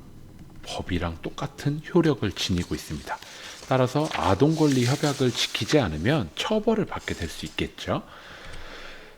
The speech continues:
자, 그러면 여러분이 좋아할 내용이네요. 자,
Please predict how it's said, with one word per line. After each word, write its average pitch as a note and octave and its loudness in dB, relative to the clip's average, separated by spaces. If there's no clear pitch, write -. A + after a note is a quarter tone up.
자, G2+ 2
그러면 G2+ 2
여러분이 D#3 8
좋아할 G2+ 4
내용이네요. D#2 0
자, - -6